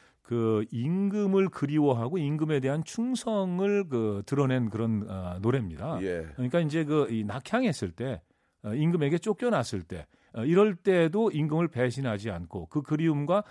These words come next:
Speaker 1: 임금을 걱정하는 마음, 이런 걸 담고 있다는
Speaker 2: 그러면은
Speaker 1: 거죠.
Speaker 2: 그거 임금님이 보지 않았을까요? "야, 얘가 아주, 아, 이게 좀
Speaker 1: 예.
Speaker 2: 아직까지 좀 이렇게 애가 정신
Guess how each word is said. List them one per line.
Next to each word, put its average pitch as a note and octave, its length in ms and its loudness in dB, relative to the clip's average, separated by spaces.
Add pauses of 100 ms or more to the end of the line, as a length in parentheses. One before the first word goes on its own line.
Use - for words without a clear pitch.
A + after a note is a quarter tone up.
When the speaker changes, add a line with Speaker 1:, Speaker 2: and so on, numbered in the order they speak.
(140)
Speaker 1:
임금을 D3 460 0
걱정하는 C#3+ 500 -2
마음, F2+ 360 -4
이런 D#3+ 240 0
걸 F3 120 0
담고 A2+ 300 -4
있다는 - 180 0
Speaker 2:
그러면은 A3 360 6
Speaker 1:
거죠. - 80 -2
Speaker 2:
그거 F#3 280 2
임금님이 G3+ 440 0
보지 D#3+ 200 2
않았을까요? C3 560 2 (220)
"야, G2 280 -4
얘가 C3+ 180 0
아주, D#3+ 480 -2 (680)
아, B2+ 340 0
이게 B2+ 200 -2
좀 C3 180 -6 (380)
Speaker 1:
예. A2+ 80 2
Speaker 2:
아직까지 C#3 320 4
좀 D3 140 2
이렇게 C3 180 0
애가 C3 260 2
정신 B2+ 280 -6